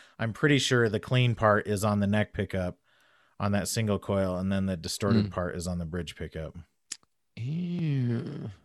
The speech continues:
Speaker 2: Okay.
Speaker 1: And yeah, that timing works out, September twenty sixteen, 'cause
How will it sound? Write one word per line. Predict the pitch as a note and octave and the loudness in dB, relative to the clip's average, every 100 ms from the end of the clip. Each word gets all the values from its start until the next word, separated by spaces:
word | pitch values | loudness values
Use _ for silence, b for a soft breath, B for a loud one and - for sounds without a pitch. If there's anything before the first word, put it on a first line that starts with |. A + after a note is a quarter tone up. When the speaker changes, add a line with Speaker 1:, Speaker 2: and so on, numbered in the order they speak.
| _ | _
Speaker 2:
Okay. | C#3 - A#2+ A#2+ - _ - | 0 4 4 4 -2 _ 0
Speaker 1:
And | A2+ | 4
yeah, | A2+ | 6
that | G#2 A#2 | 6 4
timing | C3 C3 A#2 | 6 6 6
works | G2+ F2+ A2 | 2 0 0
out, | F2+ - | 0 0
September | A2 - A#2 A2 | -4 0 2 2
twenty | A#2 G#2+ | 0 -2
sixteen, | - F#2 G#2 F2+ | -2 -4 -4 -4
'cause | - G2 | -2 -4